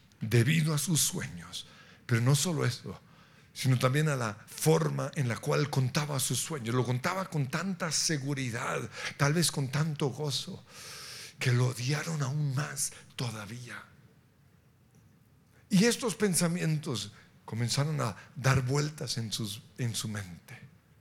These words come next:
hasta que un día esos pensamientos los llevó a cometer una locura, porque todo lo malo se inicia con un pensamiento.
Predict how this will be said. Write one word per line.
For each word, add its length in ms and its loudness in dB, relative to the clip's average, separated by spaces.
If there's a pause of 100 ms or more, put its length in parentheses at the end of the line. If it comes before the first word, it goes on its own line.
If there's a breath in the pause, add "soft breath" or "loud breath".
(600 soft breath)
hasta 360 2
que 240 2 (360 loud breath)
un 340 4
día 560 -6 (840 soft breath)
esos 240 4
pensamientos 600 2
los 200 2
llevó 240 0
a 40 -4
cometer 580 2
una 680 4
locura, 680 4
porque 320 0
todo 540 6
lo 160 6
malo 580 -2 (1120)
se 220 4
inicia 640 2 (220 loud breath)
con 180 6
un 180 4
pensamiento. 800 -4